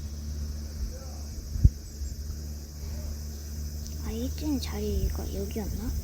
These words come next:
흠. 아유, 진짜 지루하네. 잠깐만,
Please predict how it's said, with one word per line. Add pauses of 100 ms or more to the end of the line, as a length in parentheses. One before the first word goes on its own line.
(160)
흠. (2000)
아유,
진짜 (120)
지루하네. (3250)
잠깐만,